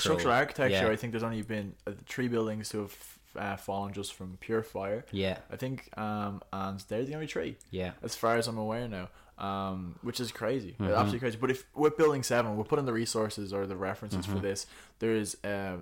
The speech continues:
Speaker 1: a B B C article, or a B B C live news report, which talks about the collapse of Building seven. And funnily enough, they've live, the,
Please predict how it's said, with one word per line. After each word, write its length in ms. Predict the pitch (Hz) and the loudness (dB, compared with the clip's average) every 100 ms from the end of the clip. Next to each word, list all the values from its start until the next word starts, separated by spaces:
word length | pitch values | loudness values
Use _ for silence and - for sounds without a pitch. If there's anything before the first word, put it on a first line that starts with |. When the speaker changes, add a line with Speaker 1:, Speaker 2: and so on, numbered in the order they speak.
| - | -8
Speaker 1:
a 60 | |
B 200 | 98 139 | -2 0
B 100 | 151 | 0
C 240 | 135 139 135 | 0 0 2
article, 420 | 131 127 117 - | 2 2 -4 -4
or 100 | - | 0
a 40 | 110 | 2
B 120 | 135 | 2
B 80 | 143 | 0
C 300 | 139 131 120 | 0 -2 -2
live 420 | 127 117 135 147 135 | -2 2 2 2 0
news 220 | 135 135 | -2 -2
report, 360 | 127 107 85 - - - | 0 0 0 -6 -20 -6
which 200 | 127 123 | -4 -2
talks 220 | 127 120 | 0 0
about 100 | 127 | 0
the 60 | 110 | -6
collapse 400 | - 113 113 - | -6 -2 -2 -2
of 120 | 117 | -4
Building 280 | 110 101 101 | -2 -2 -4
seven. 380 | - 113 113 87 | -4 -2 -2 -6
And 100 | 95 | -10
funnily 220 | - 131 | -6 -6
enough, 140 | 120 117 | -4 -2
they've 160 | 110 | -4
live, 560 | 98 95 107 110 - 87 | -2 -2 0 0 -2 -8
the, 100 | 98 | -12